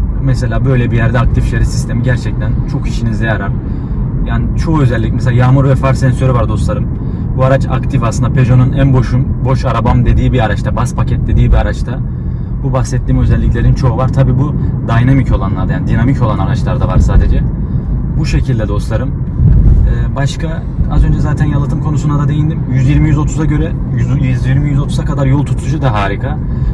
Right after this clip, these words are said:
E, tabii her araçta olduğu gibi, yani böyle hani normal segmentteki B, B sınıfı bir araçta yüz kırk, yüz elli ile de zaten bizim işimiz yok ama hani soranlar olmuş diye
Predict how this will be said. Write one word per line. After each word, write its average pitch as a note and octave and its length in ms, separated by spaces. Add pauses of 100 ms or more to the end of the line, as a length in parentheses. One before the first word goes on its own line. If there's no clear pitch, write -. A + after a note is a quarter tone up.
(160)
E, - 20
tabii D#3 360
her D#3 140
araçta D3+ 340
olduğu D3+ 220
gibi, B2+ 280 (680)
yani - 140 (200)
böyle A#2 240
hani - 220
normal B2 300
segmentteki G#2 600
B, A2 120 (260)
B A2+ 120
sınıfı G2 320
bir F#2+ 60
araçta - 400 (600)
yüz - 160
kırk, - 220
yüz C#3 100
elli D#3 140
ile C#3+ 120
de C3 60
zaten C3+ 340
bizim C3 180
işimiz C3 280
yok D#3+ 140
ama B2+ 120
hani A2+ 120
soranlar C#3 440
olmuş C#3 360
diye A#2 180